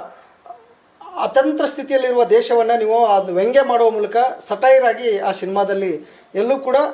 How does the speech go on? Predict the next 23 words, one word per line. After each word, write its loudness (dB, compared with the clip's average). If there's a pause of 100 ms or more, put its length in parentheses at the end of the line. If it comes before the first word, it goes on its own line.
(240)
ನೇರವಾಗಿ 2
ವಾಚ್ಯಗೊಳಿಸದೆ 0
ಹೇಳಿದಿರಿ. -2 (400)
ಅಂಥ -4
ಸಿನಿಮಾ -2
ನೀವು -2
ಕಟ್ಕೊಡ್ಬೇಕಾದ್ರೆ -2 (400)
ನಿಮ್ಗೊಂದು 2
ಅದ್ಭುತವಾದ, 0
ಒಂದು 2
ವಿಶೇಷವಾದ, 2
ಭಿನ್ನವಾದ 0
ಬದುಕು, -6
ಬಾಲ್ಯದ 0
ಬದುಕು, -2
ಅನುಭವಗಳು 0
ಇರಬಹುದು -2
ಅಂತ -6
ಅನ್ಸುತ್ತೆ. -12 (840)
ಈ -6
ಥರ 2
ಒಂದು 2
ದೃಷ್ಟಿಕೋನ -2